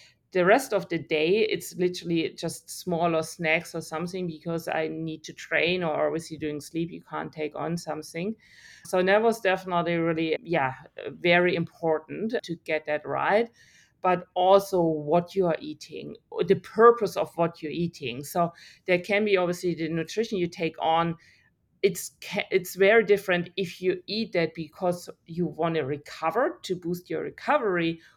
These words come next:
or if you wanna fuel for the next session. So being aware of what a basic meal is really for what,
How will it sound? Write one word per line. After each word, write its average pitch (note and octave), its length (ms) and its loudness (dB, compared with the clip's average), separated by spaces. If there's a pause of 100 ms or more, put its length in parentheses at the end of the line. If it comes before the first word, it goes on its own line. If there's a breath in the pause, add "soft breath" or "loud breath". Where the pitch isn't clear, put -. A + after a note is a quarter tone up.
(100 soft breath)
or G3 200 8
if F3+ 180 -2
you F#3 140 -4
wanna E3+ 260 -2
fuel A3+ 520 4
for E3 300 0
the D3+ 140 -2
next - 380 -8
session. - 560 -12 (380 soft breath)
So F#3+ 140 0
being G#3 380 0
aware F3+ 260 6
of E3+ 200 4
what E3+ 600 0
a - 60 -2
basic F3 400 -2
meal F#3 640 0
is - 180 -8
really E3 220 -4
for D3+ 260 -6
what, G3 400 4